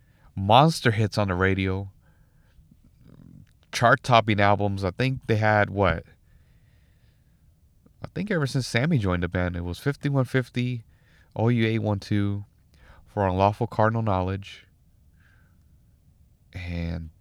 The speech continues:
Balance. So it was four albums with Sammy.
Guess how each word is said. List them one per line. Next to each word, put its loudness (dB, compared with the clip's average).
Balance. -6
So -16
it -12
was -14
four -4
albums -12
with -10
Sammy. -8